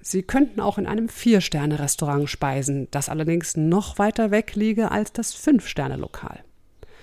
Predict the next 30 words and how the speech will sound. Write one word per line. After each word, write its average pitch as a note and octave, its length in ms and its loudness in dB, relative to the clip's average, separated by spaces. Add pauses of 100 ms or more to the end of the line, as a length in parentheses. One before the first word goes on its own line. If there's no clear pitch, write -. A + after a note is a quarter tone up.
(460)
Genau G3 320 4
genommen A#3 460 6
war F3 240 -2
das G3 260 -2
ja F#3+ 160 0
eine G3+ 400 0 (140)
klassische F#3 480 -4
Nichtinformation, D3 1300 -4
denn E3+ 260 0 (240)
die F3+ 80 -4
Probanden F3 640 0
wussten F#3 340 0
nichts - 560 -2 (120)
irgendwie G3+ 600 2
was F#3 140 -2
über F#3+ 140 -2
die G3 80 -2
Vorzüge F#3+ 520 -2
des G3 120 -2
Restaurants, - 600 -4
gar - 200 0
nichts. - 360 -4
Es - 160 -6 (120)
ging F#3 340 2
einfach E3+ 260 0
nur F3 140 6
um F#3+ 80 2
Sterne D#3 400 0
und F3 80 0
Entfernungen. D3+ 720 -2